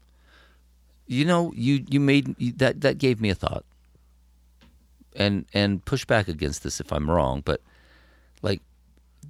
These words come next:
this isn't an either or for me. Like, like, like, I, I feel like almost now that it's, we're, we're, we're, we're kind of incorrectly premising this argument as if it's an,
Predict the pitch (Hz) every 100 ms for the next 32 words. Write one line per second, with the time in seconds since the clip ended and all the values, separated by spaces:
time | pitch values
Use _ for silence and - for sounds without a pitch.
0 | - 120 131 - 170 208 151 113 113 147
1 | 147 117 104 135 117 - - _ _ _
2 | _ _ _ _ - - 65 60 - _
3 | _ _ _ _ _ _ _ _ _ _
4 | - 120 - _ _ _ 113 107 - 92
5 | - _ 107 110 - - _ _ - 113
6 | - - 110 - 139 131 - 117 120 117
7 | - 110 104 95 - 98 - 95 98 104
8 | 95 110 113 95 - - _ _ 120 156
9 | - _ - 117 - 123 135 101 - _
10 | 113 117 - 110 104 - 104 92 80 _
11 | _ - _ _ - _ _ _ _ -
12 | 127 123 - 95 85 80 90 95 110 90
13 | 71 64 - 85 80 87 92 - 85